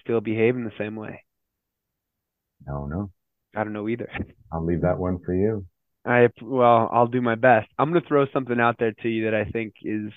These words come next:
Speaker 2: Uh-oh.
Speaker 1: kinda compelling, and I wonder, I, I just want to hear your thoughts on it. Uh, I've been doubling back on my own experience and career recently, and that ru-, the,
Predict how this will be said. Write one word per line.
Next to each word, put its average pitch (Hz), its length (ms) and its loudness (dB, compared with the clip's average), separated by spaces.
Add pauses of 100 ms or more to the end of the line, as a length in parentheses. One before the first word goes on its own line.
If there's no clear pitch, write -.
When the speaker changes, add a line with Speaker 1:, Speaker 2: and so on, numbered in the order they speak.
(220)
Speaker 2:
Uh-oh. 71 400 -2
Speaker 1:
kinda 117 240 2
compelling, 113 520 0
and 107 80 0
I 107 60 4
wonder, 113 380 -2
I, - 220 -2
I 127 40 6
just 131 220 -6
want 120 300 -2
to 113 80 -8
hear 117 140 -2
your 113 320 0 (120)
thoughts 120 280 4
on 107 140 -6
it. - 100 -14 (1200)
Uh, 131 220 6
I've 143 160 4
been 165 160 -2
doubling 139 380 4
back 117 340 6 (320)
on 120 340 -4 (100)
my 113 280 2
own 113 160 0
experience 113 560 -6
and 101 120 -10
career 110 320 -2
recently, 139 540 -2 (600)
and 113 260 2
that 117 160 6
ru-, 131 400 2
the, 127 200 -4